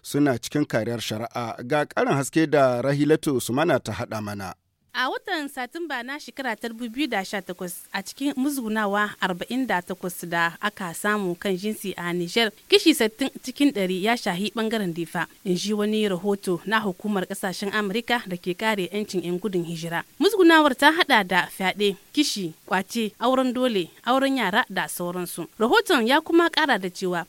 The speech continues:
Speaker 2: mata masu sama da shekaru sha takwas ne abun ya shafa, cewa da mace arba'in da bakwai cikin arba'in da takwas. Shidda daga cikinsu ne kawai suka yi ƙara. Arba'in da ɗaya sun samu tallafin jari, bakwai su kuma sun samu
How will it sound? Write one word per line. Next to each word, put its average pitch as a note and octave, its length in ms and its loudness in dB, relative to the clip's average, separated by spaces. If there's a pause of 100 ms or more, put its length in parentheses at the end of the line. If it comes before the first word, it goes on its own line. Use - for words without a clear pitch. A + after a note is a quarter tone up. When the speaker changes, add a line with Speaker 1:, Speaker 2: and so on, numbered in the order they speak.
(140)
Speaker 2:
mata E4+ 500 6 (100)
masu G#3 380 0
sama C#4+ 340 0
da F#3+ 80 -8
shekaru G3+ 380 -6
sha G#3+ 160 -2
takwas G3+ 320 -8
ne A3+ 160 -2
abun G3+ 280 -6
ya F#3 180 0
shafa, E3+ 400 -6 (120)
cewa G#3 320 2
da F#3 200 -2
mace F3 280 -4
arba'in F#3 360 -4
da F#3 80 -6
bakwai A3+ 340 -4 (100)
cikin G#3+ 340 -10
arba'in G3 360 -6
da F3+ 80 -4
takwas. - 460 -10 (100)
Shidda F4 400 2
daga F#3 200 -4
cikinsu A#3 340 -4 (100)
ne F#3+ 120 0
kawai B3 360 -2
suka - 220 -8
yi F3 80 -4
ƙara. E3+ 360 -8 (120)
Arba'in A#3 440 4
da B3+ 80 0
ɗaya A#3+ 380 2
sun F4 200 0
samu G#3+ 600 0
tallafin A#3 400 -2
jari, F3 500 -4
bakwai B3+ 300 0
su C4 160 -4
kuma C#4+ 340 0
sun C4+ 220 -6
samu G#3+ 340 -2